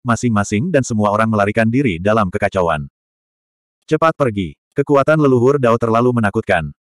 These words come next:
Petik dua. Ye Yuan sengaja pergi ke arah yang berlawanan. Namun meski begitu, dengan sembilan leluhur Dao yang hebat menyerang serempak,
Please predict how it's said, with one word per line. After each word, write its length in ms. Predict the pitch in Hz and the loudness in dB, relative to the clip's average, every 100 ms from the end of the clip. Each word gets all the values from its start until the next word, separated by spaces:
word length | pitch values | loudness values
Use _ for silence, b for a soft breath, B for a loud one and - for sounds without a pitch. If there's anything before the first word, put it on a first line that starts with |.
| _ | _
Petik 320 | 151 170 170 | 0 2 2
dua. 320 | 139 98 80 - _ _ _ _ _ 143 | 2 2 0 -10 _ _ _ _ _ 0
Ye 160 | 147 147 | 2 4
Yuan 160 | 143 147 | 2 0
sengaja 400 | 139 120 127 127 | 0 0 2 0
pergi 240 | 123 131 | 0 -2
ke 80 | 120 | 0
arah 400 | 117 120 117 135 | 0 0 -2 -2
yang 240 | 139 113 | -2 0
berlawanan. 560 | 101 98 95 90 82 71 - _ _ _ | 0 0 0 0 -2 -6 -14 _ _ _
Namun 400 | 139 135 160 160 | 0 2 2 -2
meski 240 | 135 135 | -2 0
begitu, 480 | 120 113 110 147 180 _ - | 0 0 2 2 0 _ -4
dengan 320 | 143 135 139 | 0 0 0
sembilan 240 | 139 127 | 0 2
leluhur 320 | 123 110 110 | 2 2 0
Dao 160 | 110 101 | 2 2
yang 160 | 104 101 | 2 -2
hebat 320 | 113 127 127 | -2 0 0
menyerang 320 | 113 110 107 | 0 0 0
serempak, 320 | 139 135 92 | -2 0 -2